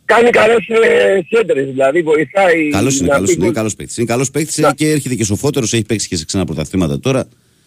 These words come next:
Speaker 2: είναι και σε όριμη
Speaker 1: Είναι,
Speaker 2: ηλικία.
Speaker 1: είναι ενεργός, έτσι;
Speaker 2: Ναι, ναι, φυσικά.
Speaker 1: Α, ωραία.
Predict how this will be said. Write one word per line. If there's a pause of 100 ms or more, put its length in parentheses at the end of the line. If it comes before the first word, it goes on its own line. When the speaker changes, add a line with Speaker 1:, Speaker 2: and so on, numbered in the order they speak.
(180)
Speaker 2:
είναι
και
σε
όριμη
Speaker 1:
Είναι,
Speaker 2:
ηλικία. (640)
Speaker 1:
είναι
ενεργός,
έτσι; (360)
Speaker 2:
Ναι,
ναι,
φυσικά. (1000)
Speaker 1:
Α, (920)
ωραία.